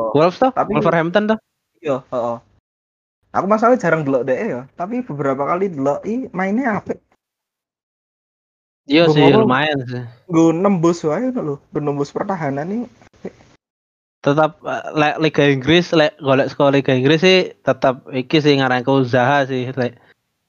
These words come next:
Speaker 1: ganteni sapa? Greenwood sih.
Speaker 2: Anu
Speaker 1: Karo
Speaker 2: lho.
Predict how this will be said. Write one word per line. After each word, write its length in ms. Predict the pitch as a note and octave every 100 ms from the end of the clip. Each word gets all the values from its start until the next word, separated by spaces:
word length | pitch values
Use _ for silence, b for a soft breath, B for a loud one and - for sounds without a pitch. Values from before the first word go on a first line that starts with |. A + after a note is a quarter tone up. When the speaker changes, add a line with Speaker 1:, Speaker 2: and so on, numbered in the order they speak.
| _ -
Speaker 1:
ganteni 960 | A#2+ A#2+ B2 A#2+ B2+ B2 B2 B2 A#2+ A2+ _
sapa? 480 | - B2 C3+ D3+ - _ _ _ _ _ _
Greenwood 460 | - C3 B2+ C#3 B2+
sih. 220 | B2+ A#2+ - _ _ _ _ _ _ _ _ _ _ _ _ -
Speaker 2:
Anu 20 |
Speaker 1:
Karo 300 | C3+ B2+ D3+
Speaker 2:
lho. 160 | D3+